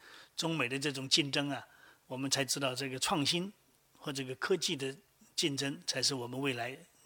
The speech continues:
主要的突破卡脖子工程，是吧？我们国家都在搞中国制造等等，都是为了摆脱西方对我们卡脖子。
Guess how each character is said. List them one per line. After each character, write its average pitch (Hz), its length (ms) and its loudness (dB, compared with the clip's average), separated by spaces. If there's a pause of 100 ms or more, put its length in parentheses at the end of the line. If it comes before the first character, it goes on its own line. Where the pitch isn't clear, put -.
(160)
主 - 180 -4
要 123 140 2
的 117 160 -10 (600)
突 - 180 -2
破 139 340 4 (400)
卡 - 160 2
脖 120 240 -2
子 127 140 4
工 139 160 0
程， 117 240 -4 (100)
是 - 120 -8
吧？ 120 240 0
我 120 80 -14
们 113 80 -12
国 127 120 -10
家 123 80 -8
都 127 160 -8
在 120 160 -10 (440)
搞 120 160 -4
中 143 200 0
国 135 160 0
制 127 220 2
造 127 260 2 (640)
等 131 160 -6
等， 120 100 -8 (400)
都 143 140 -4
是 139 100 2
为 139 80 -2
了 131 80 -2
摆 127 200 -6
脱 - 120 -6
西 135 200 6
方 131 160 -6
对 - 120 -8
我 113 140 -6
们 117 220 -12 (100)
卡 - 140 -6
脖 117 180 -10
子。 - 160 -4